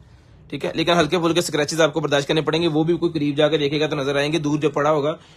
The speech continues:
तो किसी को भी पता नहीं चलना है कि इसके ऊपर scratches है या नहीं है, ठीक है। लेकिन जो चीज है वो आपको बता के दे रहे हैं, दिखा के दे रहे हैं। ये मिलेगा आपको सिर्फ और सिर्फ दो हज़ार रुपये में,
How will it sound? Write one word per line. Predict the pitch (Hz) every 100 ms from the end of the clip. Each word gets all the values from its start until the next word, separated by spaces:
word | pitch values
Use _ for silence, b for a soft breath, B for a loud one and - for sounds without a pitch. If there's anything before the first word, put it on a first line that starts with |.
| B
तो | 151
किसी | 151 165
को | 165
भी |
पता | 160 143
नहीं | 147
चलना | 156 139
है | 143
कि |
इसके | 147 143
ऊपर | 135
scratches | - 127 123 139
है | 123 123
या |
नहीं | 120 117
है, | 107 - b b b
ठीक | 143
है। | 147
लेकिन | 160 175 165
जो | 160
चीज | 170 170
है | 156 151
वो | 160
आपको | 147 151
बता | 143 139
के | 135
दे | 156
रहे | 156
हैं, | 156
दिखा | 143 131
के | 113
दे | 104
रहे | 82
हैं। | - B B B
ये | 160
मिलेगा | 175 175 175
आपको | 160
सिर्फ | 170 170
और | 156
सिर्फ | 156 156
दो | 147 123
हज़ार | 117
रुपये | -
में, | -